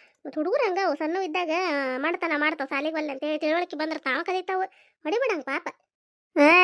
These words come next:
ಹಂಗ ಇದನ್ನ ಹೊಡಿಲಿಕ್ಕೆ ಅಂದ್ ಮಾತ್ ಕೇಳೋದಿಲ್ಲ ಕಮಲಕ್ಕ ಅವ್ರಿಗೆ. ಆಗಾಗ ಪೆಟ್ಟು ಬೀಳ್ಬೇಕು ಹುಡುಗರಿಗೆ. ಏವ, ಸಣ್ಣ ಹುಡುಗರು ಇದ್ದ ಹಂಗ ಅವು, ಮತ್ತ್ ಮಾಡ್ತಾನೆ ಜಾಸ್ತಿ ಇರ್ತತೆ. ಆಟಕ್ಕ ಲಕ್ಷ್ಯಕ್ಕ ಆಟಕ್ಕ ಬೀಳ್ತಾವ, ಹಂಗಾಗಿ ಇದು ಓದೋದ್ರ ಕಡೆ ಅಷ್ಟು ಇದು ಮಾಡಂಗಿಲ್ಲ.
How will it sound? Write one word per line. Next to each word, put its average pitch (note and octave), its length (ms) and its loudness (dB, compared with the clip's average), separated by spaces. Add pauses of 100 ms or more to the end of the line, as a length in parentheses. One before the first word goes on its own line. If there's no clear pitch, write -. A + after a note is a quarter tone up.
(260)
ಹಂಗ E4 320 2 (560)
ಇದನ್ನ F4 200 0 (320)
ಹೊಡಿಲಿಕ್ಕೆ F4+ 360 2
ಅಂದ್ E4+ 120 0
ಮಾತ್ E4+ 200 0
ಕೇಳೋದಿಲ್ಲ E4+ 320 2
ಕಮಲಕ್ಕ E4 300 -2
ಅವ್ರಿಗೆ. C#4+ 240 0
ಆಗಾಗ C#4+ 300 0 (240)
ಪೆಟ್ಟು D4+ 260 -2
ಬೀಳ್ಬೇಕು D4+ 320 0
ಹುಡುಗರಿಗೆ. C#4 640 -6 (240)
ಏವ, C#4+ 160 10 (500)
ಸಣ್ಣ A#4 220 8
ಹುಡುಗರು F4 240 6
ಇದ್ದ C#4+ 120 0
ಹಂಗ D4 300 4
ಅವು, C4 120 4
ಮತ್ತ್ B3+ 160 -6
ಮಾಡ್ತಾನೆ D4 360 2
ಜಾಸ್ತಿ C#4 260 0
ಇರ್ತತೆ. D4 320 0 (520)
ಆಟಕ್ಕ D#4 500 2
ಲಕ್ಷ್ಯಕ್ಕ E4 560 -2 (300)
ಆಟಕ್ಕ D4+ 260 -2
ಬೀಳ್ತಾವ, D4+ 440 2
ಹಂಗಾಗಿ D#4 500 0 (480)
ಇದು C#4+ 160 -4 (640)
ಓದೋದ್ರ D4 300 0
ಕಡೆ D4+ 160 -4
ಅಷ್ಟು C#4+ 200 -4
ಇದು D4 260 0
ಮಾಡಂಗಿಲ್ಲ. C#4 380 0